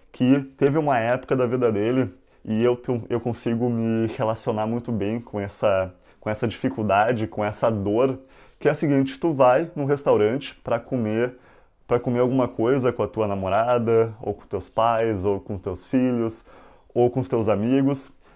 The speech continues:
e aí você pega o menu, e aí você começa a olhar o menu não pelos, não pelos tipos de comida que tem lá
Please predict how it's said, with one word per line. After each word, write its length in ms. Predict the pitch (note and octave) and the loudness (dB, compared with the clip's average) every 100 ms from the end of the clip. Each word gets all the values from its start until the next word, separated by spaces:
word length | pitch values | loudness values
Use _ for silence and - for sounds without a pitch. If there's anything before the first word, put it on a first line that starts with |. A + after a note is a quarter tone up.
| - | -2
e 80 | D3 | 4
aí 340 | C#3 C3 E3 - _ _ _ _ _ _ | 6 6 4 0 _ _ _ _ _ _
você 300 | A2 G#2+ - | -8 -6 -4
pega 340 | B2 - A#2+ C#3 | -4 -2 -2 -2
o 40 | |
menu, 460 | C#3+ C3 A#2 C#3 C#3 - _ _ A#2+ | 0 0 0 0 -2 -10 _ _ 0
e 80 | |
aí 80 | A2+ | 2
você 240 | A#2+ C3 C3+ | 2 -2 -4
começa 500 | C#3 A#2 A2+ C3 C3 | -4 -2 -2 -2 2
a 40 | |
olhar 260 | B2 A2 A#2 | 2 4 2
o 60 | |
menu 500 | C#3 C3 A2+ C#3 C#3 - | 2 0 2 2 0 -6
não 280 | B2+ D3 F3 | -2 -2 0
pelos, 720 | F3 D3 C#3+ C#3+ C#3 - - - _ _ _ | 0 2 2 0 -2 -12 -18 -20 _ _ _
não 160 | A#2 C3 | -2 0
pelos 300 | D#3+ D3 - | 2 0 0
tipos 320 | - D3+ D3+ | -4 0 0
de 80 | C3 | -2
comida 480 | C3+ C3 A#2+ C3 C3+ | -2 -2 0 0 -2
que 80 | - | -2
tem 160 | A#2+ | -2
lá 280 | G#2+ G2 G#2+ | 0 -2 -4